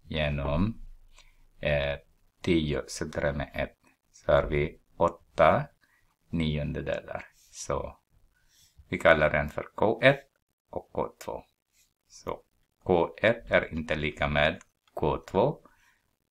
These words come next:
Eh, det vill säga L ett är inte parallell med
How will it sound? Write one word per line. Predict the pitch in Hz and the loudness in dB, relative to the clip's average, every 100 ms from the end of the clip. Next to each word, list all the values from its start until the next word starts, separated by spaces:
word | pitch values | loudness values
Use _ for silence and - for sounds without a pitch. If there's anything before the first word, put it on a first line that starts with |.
| _ | _
Eh, | - 76 71 67 69 - - | 0 4 4 0 -4 -10 -8
det | 78 71 - | -2 -2 -2
vill | 76 67 | -4 -4
säga | - 92 98 87 71 82 127 - _ _ - _ _ _ _ _ _ _ _ - - _ _ _ _ - | -2 0 2 2 4 2 2 -8 _ _ -20 _ _ _ _ _ _ _ _ -20 -20 _ _ _ _ -2
L | 78 76 73 - | 4 4 2 -6
ett | - 73 69 - _ _ _ _ _ _ _ _ _ | -2 0 0 -6 _ _ _ _ _ _ _ _ _
är | - 80 73 71 71 71 71 69 - _ - | -2 2 4 4 4 2 2 -2 -8 _ -4
inte | 92 92 90 - _ - 120 - _ _ _ _ _ _ _ _ _ _ _ _ - - _ _ - | 0 2 0 -4 _ -4 -4 -4 _ _ _ _ _ _ _ _ _ _ _ _ -8 -8 _ _ 2
parallell | 92 80 80 80 78 73 78 87 - _ _ _ _ _ _ _ _ _ _ _ _ _ _ _ _ _ - - - - _ _ - _ _ _ _ _ - - - | 6 8 8 4 4 2 0 -6 -12 _ _ _ _ _ _ _ _ _ _ _ _ _ _ _ _ _ -20 -20 -20 -20 _ _ -20 _ _ _ _ _ -20 -20 -8
med | 78 69 67 67 76 | -2 0 0 -2 -6